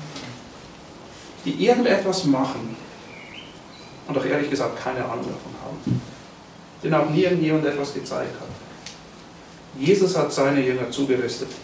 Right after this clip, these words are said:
Paulus hat seine Leute zugerüstet. Wo rüsten wir unsere Leute zu? Oder schubsen wir sie einfach irgendwo rein, in der Hoffnung,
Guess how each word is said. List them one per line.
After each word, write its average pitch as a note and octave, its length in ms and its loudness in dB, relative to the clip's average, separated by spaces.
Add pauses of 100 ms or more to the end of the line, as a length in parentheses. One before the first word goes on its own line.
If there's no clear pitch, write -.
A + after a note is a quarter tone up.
(120)
Paulus D3 380 2
hat - 140 0
seine C#3+ 320 4
Leute A2+ 380 2
zugerüstet. - 600 -2 (1600)
Wo C#3 120 4
rüsten C#3 400 4
wir C3+ 140 6
unsere - 200 0
Leute - 380 -4
zu? - 240 -8
Oder - 100 2
schubsen D3 400 2
wir C3+ 80 4
sie C3+ 100 2
einfach C3+ 280 0
irgendwo C#3 360 4
rein, C#3 340 2 (100)
in C#3 60 2
der A#2+ 120 2
Hoffnung, B2 400 2